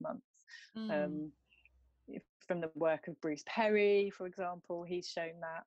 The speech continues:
Speaker 1: um, that those early, if anything happens in those early months where your needs aren't met,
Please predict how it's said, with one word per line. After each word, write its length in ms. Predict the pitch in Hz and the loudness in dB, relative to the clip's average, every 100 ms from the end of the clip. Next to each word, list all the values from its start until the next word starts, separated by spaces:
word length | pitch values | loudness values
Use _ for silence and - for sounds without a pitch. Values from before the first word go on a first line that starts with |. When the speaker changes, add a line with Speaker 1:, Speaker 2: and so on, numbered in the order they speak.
| _ 175 | _ -8
Speaker 1:
um, 240 | 156 160 - - - | -8 -8 -10 -10 -6
that 160 | - | -4
those 240 | 170 156 - | -2 -4 -2
early, 360 | 170 165 156 160 | 0 0 0 -4
if 80 | - - | -8 -10
anything 320 | 175 165 165 | -10 -10 -12
happens 280 | 165 - 160 | -12 -12 -12
in 60 | - | -6
those 200 | 151 151 | -6 -2
early 240 | 156 156 | -2 -2
months 260 | 151 156 - | -4 -6 -6
where 120 | 160 | -6
your 120 | 151 156 | -4 -6
needs 280 | 156 147 | -8 -6
aren't 160 | 156 - | -6 -4
met, 140 | - | -6